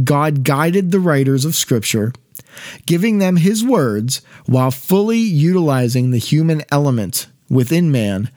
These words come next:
to produce the Scriptures. And that makes it one hundred percent human and one hundred percent God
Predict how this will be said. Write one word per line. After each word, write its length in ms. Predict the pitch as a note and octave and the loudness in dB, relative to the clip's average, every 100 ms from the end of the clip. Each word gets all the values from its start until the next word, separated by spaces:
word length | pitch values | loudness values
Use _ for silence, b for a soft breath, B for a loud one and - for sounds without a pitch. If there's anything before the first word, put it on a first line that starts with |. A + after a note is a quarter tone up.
| b - | b -4
to 100 | B2 | -2
produce 360 | C3 B2 A2+ | 0 0 0
the 100 | - | -2
Scriptures. 600 | G#2+ - G2+ - G1+ - - - B B B B | -2 -2 -2 -4 -2 -4 -4 -16 B B B B
And 160 | A#2 B2+ | -2 0
that 160 | D3+ | 0
makes 320 | E3+ C#3+ C3 C#3 | 0 0 0 -2
it 240 | C3 - _ _ | -2 -6 _ _
one 140 | A#2 | 0
hundred 220 | A#2 C#3+ F3 | 2 0 0
percent 300 | E3 G#3 G3 | 0 0 2
human 480 | F3+ D3+ D3 C#3+ C3+ _ - | 2 2 0 -2 -8 _ -2
and 200 | A#2 A#2+ | 0 2
one 100 | C3+ | 2
hundred 200 | C#3+ B2 | 0 0
percent 320 | A2+ B2 A#2 | -2 -2 0
God 360 | A2+ G2+ G#2 | 0 0 -2